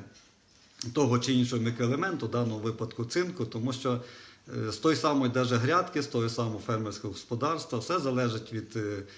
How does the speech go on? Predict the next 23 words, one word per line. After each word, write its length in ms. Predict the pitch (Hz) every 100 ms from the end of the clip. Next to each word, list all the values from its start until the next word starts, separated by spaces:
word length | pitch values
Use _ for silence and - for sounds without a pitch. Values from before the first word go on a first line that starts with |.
| - -
того, 220 | 127 107
в 80 | 104
який 360 | 139 - 170 151
там, 280 | 135 123 107 101 98
в 40 | 107
який 340 | 110 156 127 98 - - 123 113 110 - 120 117
місяць, 760 | 120 113 151 151 - 127 117 -
в 40 |
які, 320 | 104 110 - 120
які 220 | 120 156
там 220 | 151 131
дні, 420 | 92 107 143 127
які, 320 | 113 - 139
які 560 | 139 135 123 139 135 123 - - -
добрива 560 | 104 151 123 123 120
там 240 | 120 120 110
людина, 560 | 113 120 113 110 110 104
ну, 160 | 110 101
фермер 320 | 120 110 107
там 140 | - 107
вносить, 360 | 110 107 117
там 120 | 143 151
багато. 420 | 202 180 120 110